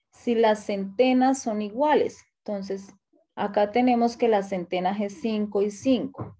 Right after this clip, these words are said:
¿Qué hago en este caso? Entonces se comparan las decenas. Pasamos al siguiente número que serían las decenas y es mayor el número que tenga más decenas. Como las centenas son iguales, comparo las decenas, en este caso es siete y en este caso es cuatro.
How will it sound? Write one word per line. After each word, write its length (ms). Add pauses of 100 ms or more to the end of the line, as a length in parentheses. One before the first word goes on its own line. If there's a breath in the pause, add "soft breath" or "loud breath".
(120)
¿Qué 160
hago 360
en 100
este 340
caso? 280
Entonces 360
se 220
comparan 760
las 220
decenas. 600 (440)
Pasamos 520
al 120
siguiente 500
número 400
que 80
serían 480
las 180
decenas 720 (460 soft breath)
y 180
es 160
mayor 460
el 120
número 280
que 100
tenga 320
más 560
decenas. 680
Como 240
las 220
centenas 560
son 140
iguales, 460
comparo 420
las 200
decenas, 480
en 80
este 260
caso 280
es 160
siete 400
y 80
en 120
este 320
caso 320
es 140
cuatro. 600